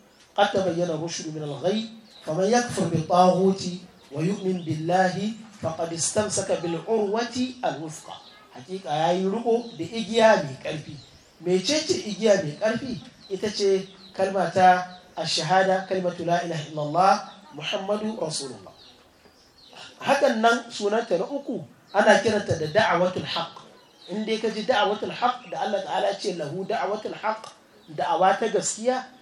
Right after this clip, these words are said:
ita ce kalma ta ash-shahada, la ilaha illallah Muhammadu Rasulullah.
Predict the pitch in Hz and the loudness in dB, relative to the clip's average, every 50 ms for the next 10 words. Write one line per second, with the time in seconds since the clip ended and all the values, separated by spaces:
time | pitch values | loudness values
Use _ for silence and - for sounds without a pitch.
0 | _ _ - 185 175 - 208 202 - 208 202 196 190 175 - - - _ _ - | _ _ -10 -8 -4 -2 -2 -2 0 0 2 2 2 0 -6 -14 -20 _ _ -18
1 | - - 202 202 202 196 196 185 185 - 196 190 190 190 190 - - - - - | -4 0 0 2 2 2 2 0 2 2 2 2 2 0 -2 -6 -12 -20 -14 -10
2 | - 165 - - - 165 160 190 202 202 208 214 220 214 - - - - - - | -8 -6 -4 -2 -2 0 2 4 4 6 6 4 4 2 -2 -12 -20 -20 -20 -10
3 | - 165 185 185 185 165 170 175 165 151 - 165 156 151 151 160 165 165 170 170 | -4 2 4 4 4 4 2 0 -2 -2 -2 -4 -4 -4 -2 0 2 2 2 2
4 | 170 - - - - - - 147 147 151 - 170 160 160 160 160 156 156 160 156 | 0 -2 -6 -12 -20 -20 -16 -12 -10 -8 -6 -6 -6 -4 -4 -4 -4 -4 -4 -2
5 | 160 185 185 - - 151 131 123 113 110 - | 0 2 2 2 0 -2 -4 -8 -12 -16 -18